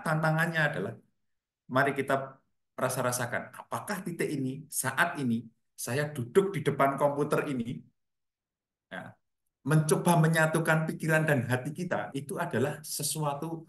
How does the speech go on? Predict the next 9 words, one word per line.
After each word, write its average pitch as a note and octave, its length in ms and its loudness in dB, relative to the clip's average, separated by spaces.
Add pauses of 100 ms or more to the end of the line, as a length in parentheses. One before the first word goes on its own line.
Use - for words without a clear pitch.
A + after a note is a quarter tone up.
(220)
reward C3 400 2
untuk C3 160 -4
saya, C3 320 -4 (560)
hadiah A#2 320 -4
untuk A#2 160 -4
saya A#2+ 200 -6 (120)
nggak? - 100 -16 (640)
Kalau D#3 240 4
setelah E3+ 240 2